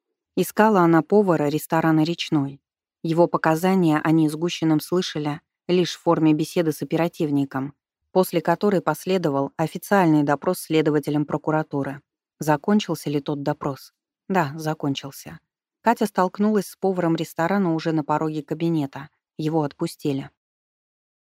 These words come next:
"Извините, пожалуйста, не могли бы вы уделить мне несколько минут?" спросила Катя. "Если хотите, поговорим по пути.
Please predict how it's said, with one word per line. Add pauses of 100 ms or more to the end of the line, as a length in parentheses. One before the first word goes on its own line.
(500)
"Извините,
пожалуйста,
не
могли
бы
вы
уделить
мне
несколько
минут?" (200)
спросила
Катя. (520)
"Если
хотите,
поговорим
по
пути.